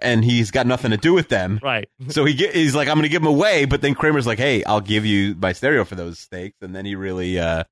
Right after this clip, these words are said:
Speaker 1: he gets off, you know, with, with a great
Speaker 2: Right.
Speaker 1: deal. He didn't even, he couldn't use the steaks.
Speaker 2: Maybe he bought the steaks for the, uh, Jewish singles night.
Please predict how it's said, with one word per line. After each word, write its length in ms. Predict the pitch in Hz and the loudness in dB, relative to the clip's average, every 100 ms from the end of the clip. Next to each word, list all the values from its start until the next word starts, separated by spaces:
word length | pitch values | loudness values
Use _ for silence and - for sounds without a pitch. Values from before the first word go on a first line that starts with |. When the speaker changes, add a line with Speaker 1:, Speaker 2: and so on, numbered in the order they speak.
| - | -4
Speaker 1:
he 80 | 110 | -2
gets 200 | 113 - | 0 2
off, 260 | 101 95 | 0 0
you 100 | 123 | -2
know, 140 | 101 87 | -2 0
with, 180 | 90 - | -4 -6
with 200 | 85 98 | -6 -6
a 40 | |
great 240 | 90 98 90 | -4 -4 -4
Speaker 2:
Right. 40 | 110 | -4
Speaker 1:
deal. 180 | 113 90 | -4 -4
He 60 | |
didn't 160 | 101 104 | -4 -2
even, 180 | 90 90 | -2 -2
he 120 | 113 | -4
couldn't 220 | 104 117 | -2 -2
use 140 | 101 131 | 0 -2
the 60 | 95 | -6
steaks. 240 | - - - | -16 -20 -6
Speaker 2:
Maybe 200 | 151 190 | -2 0
he 80 | 185 | 0
bought 240 | 196 196 | 0 -2
the 40 | - | -4
steaks 580 | - - 143 185 - - | -14 -6 -2 -2 -4 -10
for 360 | 151 139 135 | -2 2 2
the, 280 | 131 131 123 | 2 -2 0
uh, 160 | 120 120 | 0 0
Jewish 400 | 117 139 151 123 | -2 -2 -2 -2
singles 380 | 151 180 196 107 | -2 -2 -2 -4
night. 260 | 110 95 | -8 -10